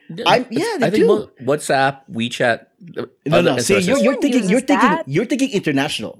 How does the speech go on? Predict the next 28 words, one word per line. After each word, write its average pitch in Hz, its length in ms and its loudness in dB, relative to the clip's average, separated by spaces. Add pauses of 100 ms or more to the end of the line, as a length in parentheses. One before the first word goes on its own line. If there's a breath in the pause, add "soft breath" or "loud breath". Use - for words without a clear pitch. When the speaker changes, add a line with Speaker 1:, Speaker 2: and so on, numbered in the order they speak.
Speaker 3:
Yeah. 104 120 -10 (360)
Speaker 2:
I'm 311 100 2
Speaker 1:
Yeah. - 60 -2
Speaker 2:
talking 240 300 0
U 156 200 0
S 117 180 -4
here. 82 280 -14 (180)
Speaker 3:
Text - 220 -18
messages? 190 340 -12
Speaker 1:
Yeah. 214 320 -6
Speaker 3:
Yeah. 175 280 -10 (180)
Speaker 2:
iMessage 254 540 0
is 240 220 0
Speaker 1:
Yeah, 415 60 -6
Speaker 2:
combined 175 380 2
Speaker 1:
people - 120 -6
Speaker 2:
with 180 80 -8
text - 180 -2
messaging. - 360 -10
Speaker 3:
Yeah, 208 320 -8 (180)
all 143 80 -10
right. 165 200 -4 (420 soft breath)
But 180 100 0
I 196 60 2
still 220 240 0
don't 190 180 -2
think, 170 240 -2
I, 160 180 2